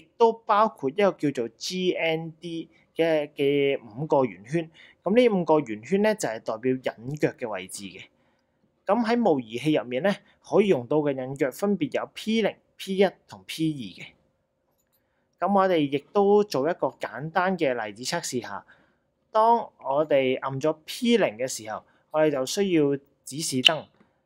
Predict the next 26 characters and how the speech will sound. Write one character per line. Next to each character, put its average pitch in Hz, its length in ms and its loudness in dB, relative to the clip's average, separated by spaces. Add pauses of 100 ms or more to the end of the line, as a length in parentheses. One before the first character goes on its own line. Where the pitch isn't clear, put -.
(800)
做 151 200 2
一 214 40 4
個 170 120 0
圖 98 380 -10
案 120 140 -4
出 156 160 -4
嚟。 - 80 -2 (2000)
噉 165 180 -4
有 170 160 4
一 - 20 2
個 160 240 2
有 139 120 0
五 139 200 -4
個 147 140 2
點 139 180 -6
嘅 196 100 2
圖 101 180 -8
案， 120 140 -4 (440)
嘅， 170 320 2
呃， 143 260 4
完 131 100 0
成 131 200 -6
咗 160 120 2
之 247 180 2
後 170 120 4
呢， 214 80 6